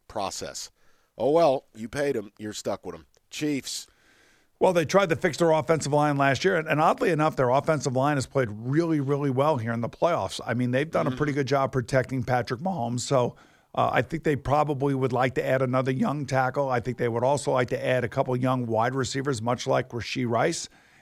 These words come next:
Speaker 2: And don't be surprised, you know, Isaiah Pacheco's taken such a beating.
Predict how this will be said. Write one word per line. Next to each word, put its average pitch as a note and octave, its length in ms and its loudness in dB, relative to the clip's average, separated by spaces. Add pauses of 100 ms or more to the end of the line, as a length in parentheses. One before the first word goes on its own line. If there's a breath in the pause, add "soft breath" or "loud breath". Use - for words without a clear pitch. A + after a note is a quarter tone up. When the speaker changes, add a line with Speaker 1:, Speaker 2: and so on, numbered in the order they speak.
(120 soft breath)
Speaker 2:
And A#2 260 -2
don't C#3 200 0
be D3+ 100 -2
surprised, C3+ 640 0
you C3 80 -4
know, A#2 180 -2
Isaiah C#3 360 0
Pacheco's A#2+ 520 -2
taken B2+ 300 -4
such C3 320 -2
a A#2 60 -6
beating. F3 440 -10